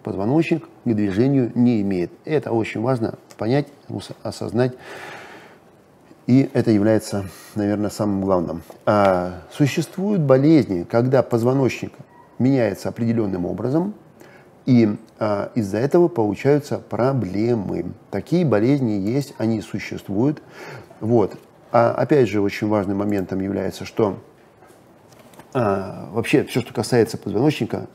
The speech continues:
межпозвонковых дисков, это очень-очень сложная и огромная проблема и в медицине, и в ветеринарии. Я вот хотел вам показать для, э, людей тоже.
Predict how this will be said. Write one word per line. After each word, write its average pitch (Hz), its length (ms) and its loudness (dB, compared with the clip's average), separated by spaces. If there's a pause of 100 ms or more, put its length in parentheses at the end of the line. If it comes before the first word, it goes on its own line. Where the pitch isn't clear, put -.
(120)
межпозвонковых 107 840 0
дисков, - 280 -8 (320)
это - 340 -4
очень-очень 131 1000 2
сложная 120 680 2 (640)
и 131 80 0
огромная 110 680 2 (680)
проблема 107 760 2
и 143 100 4
в 123 40 6
медицине, 117 520 2
и - 20 4
в 107 40 2
ветеринарии. 110 640 0 (180)
Я 113 160 0
вот 104 120 -6
хотел 110 280 -6
вам 101 140 -4
показать 110 400 2 (420)
для, 110 480 2 (160)
э, 101 340 -2
людей 131 300 6
тоже. 92 340 2